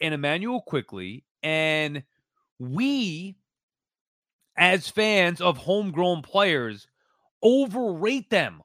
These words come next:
a lot of times. We overvalue them a lot of times. Now, I love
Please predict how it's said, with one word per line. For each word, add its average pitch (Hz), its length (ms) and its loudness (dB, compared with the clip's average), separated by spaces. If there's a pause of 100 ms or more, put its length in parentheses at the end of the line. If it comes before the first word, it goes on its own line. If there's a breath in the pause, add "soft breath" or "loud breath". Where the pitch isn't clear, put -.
a 165 60 -2
lot 139 220 0
of 110 100 -8
times. 78 380 -14
We 185 160 -8
overvalue 214 880 -2
them 156 160 0
a 151 80 2
lot 147 140 2
of 139 60 -6
times. 151 200 -4
Now, 208 180 2 (580 soft breath)
I 269 200 10
love 202 600 4